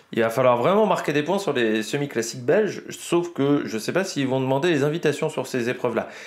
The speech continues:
Ils ont un mois de février qui est très pauvre en termes de jours de course, hein. Enfin, je pense que Bingo va presque plus courir qu'eux.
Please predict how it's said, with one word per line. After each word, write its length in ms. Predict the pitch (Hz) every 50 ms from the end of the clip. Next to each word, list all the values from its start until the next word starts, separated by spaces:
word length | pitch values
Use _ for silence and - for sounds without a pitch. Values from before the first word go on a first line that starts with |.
| - -
Ils 220 | - 127 127 135 170
ont 60 | 175
un 80 | 165 160
mois 160 | 165 160 151
de 60 | -
février 540 | - 147 135 117 120 123 131 151 202 240 233
qui 100 | - 120
est 120 | - -
très 240 | - - - 196 185
pauvre 260 | 185 - 233 226 185
en 100 | 156 135
termes 280 | - - 127 117 113 110
de 240 | 110 110 104 98 98
jours 240 | 98 139 175 165
de 80 | 131 143
course, 400 | - - 240 208 - - - -
hein. 160 | 156 - - - _ _ _ _ _ _ _ _ _ _
Enfin, 120 | _ - 101
je 100 | 98 -
pense 200 | - 170 165 170
que 280 | - 131 120 113 110 110
Bingo 440 | 104 107 123 131 123 120 156 202 220
va 100 | 175 127
presque 340 | 101 - - 135 - - -
plus 360 | 117 - - 165 208 202 -
courir 440 | - - 156 143 156 185 190 - -
qu'eux. 300 | - 180 170 175 175 -